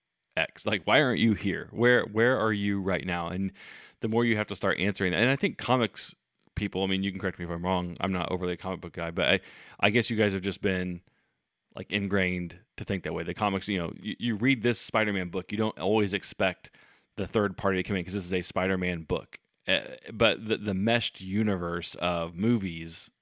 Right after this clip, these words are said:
seems to, like, open itself up more to, like, "Why isn't X here?" Or why, you know, 'cause I don't think movie people have been conditioned as much as comic book people to say, like, "Shut up. This is just happening over here in Hell's Kitchen. Like, just go on.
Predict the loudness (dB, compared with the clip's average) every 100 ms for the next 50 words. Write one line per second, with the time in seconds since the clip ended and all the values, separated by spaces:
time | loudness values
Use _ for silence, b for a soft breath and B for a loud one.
0 | _ _ _ -4 -2 0 -2 0 0 0
1 | -4 -4 -2 -2 -2 -6 -6 -10 -4 -2
2 | 2 2 0 -2 0 0 -4 -6 -4 -2
3 | 0 0 2 0 -2 -4 2 2 2 0
4 | 2 2 0 0 0 2 2 0 -4 -4
5 | -2 -2 -2 -6 -6 -8 -8 -8 -8 -8
6 | -8 -8 -6 -6 -2 -2 -2 -6 _ B
7 | B B _ -10 0 4 4 4 -2 -2
8 | -2 0 0 2 2 2 0 0 2 2
9 | 2 0 -4 -4 -8 -6 -8 -10 -8 -8
10 | -8 -10 _ _ _ -4 2 4 4 0
11 | -4